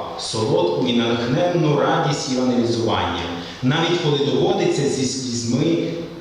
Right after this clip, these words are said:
засівати це насіння. Другу небезпеку, яку він зазначає,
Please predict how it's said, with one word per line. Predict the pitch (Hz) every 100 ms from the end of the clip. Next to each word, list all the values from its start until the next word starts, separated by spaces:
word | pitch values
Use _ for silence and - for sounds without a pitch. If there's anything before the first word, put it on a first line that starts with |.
| - - - 110
засівати | 107 - 110 107 - - 120
це | - 104
насіння. | 98 - - 85 80 - - - - - - - - - - - - - - - - - - - - - - - - - - - 110
Другу | 175 208 208
небезпеку, | 185 151 - 120 117 156
яку | 156 165
він | 160
зазначає, | 147 143 143 135 156 147 - 147